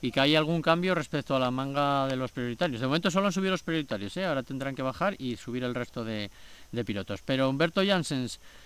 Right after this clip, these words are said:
se ha marcado un registro ahora de dos cuarenta y tres cero cuarenta y cinco y ha mejorado, pues, en diez segundos, no, mm, sí, había hecho antes dos cincuenta y tres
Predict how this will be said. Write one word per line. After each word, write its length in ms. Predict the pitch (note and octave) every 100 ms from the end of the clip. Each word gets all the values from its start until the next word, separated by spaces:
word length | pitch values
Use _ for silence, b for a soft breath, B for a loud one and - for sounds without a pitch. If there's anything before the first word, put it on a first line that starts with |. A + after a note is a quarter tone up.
| B
se 120 | D#3
ha 60 | D#3
marcado 260 | F3 F#3+
un 60 | F3+
registro 400 | - F3+ - D#3
ahora 160 | D#3+
de 120 | C#3+ C#3
dos 200 | E3 -
cuarenta 340 | D#3+ D#3+ D#3
y 60 | C#3+
tres 240 | E3+ D3+
cero 180 | D3+ D3+
cuarenta 300 | D#3+ E3 E3
y 60 |
cinco 420 | D3+ A#3+ A3+ C4 C#4 B B B -
y 520 | D3 C#3+ C#3 C#3 C#3
ha 100 | D3+
mejorado, 520 | E3 E3 D#3+ F3 F#3+ C#3
pues, 340 | C#3+ C3+ -
en 500 | C#3 C3 B2+ B2+ B2+
diez 420 | C3+ D#3+ F#3+ G#3
segundos, 960 | - - F#3+ F#3+ C4+ B3+ A#3+ A#3 G#3+ D#3
no, 180 | F3+ D3
mm, 840 | C#3+ C#3+ C#3 C#3 C#3 C3+ C#3 C#3
sí, 240 | - B3 -
había 240 | C3+ C#3+ E3+
hecho 160 | F3
antes 160 | F#3+ F3
dos 120 | F3
cincuenta 300 | F3+ E3+ E3+
y 80 | E3+
tres 260 | G#3 B3+